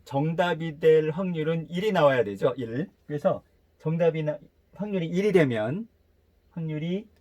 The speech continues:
일이 되면, 어, 로스가 영이 되죠. 영이 되고, 그 다음에 확률이 점점점 작아지면은 거기에 따라서 로스가 급-, 점점점점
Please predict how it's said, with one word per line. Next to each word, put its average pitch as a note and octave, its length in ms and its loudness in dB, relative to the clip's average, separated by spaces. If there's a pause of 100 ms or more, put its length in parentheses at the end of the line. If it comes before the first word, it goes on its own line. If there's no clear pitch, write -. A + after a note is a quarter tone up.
(140)
일이 D3 260 -4
되면, C3+ 600 -2 (400)
어, A2 320 -4
로스가 D3 680 0 (160)
영이 C#3+ 320 0 (320)
되죠. A#2 500 -2
영이 A2+ 200 -10
되고, B2 460 -2 (1160)
그 C3 100 -10
다음에 D3+ 520 2 (760)
확률이 G3 320 -2
점점점 D#3 680 0
작아지면은 C#3 880 0
거기에 C#3 420 -6
따라서 C3 420 0
로스가 D3+ 800 0 (540)
급-, D3+ 180 -2 (220)
점점점점 D3+ 960 0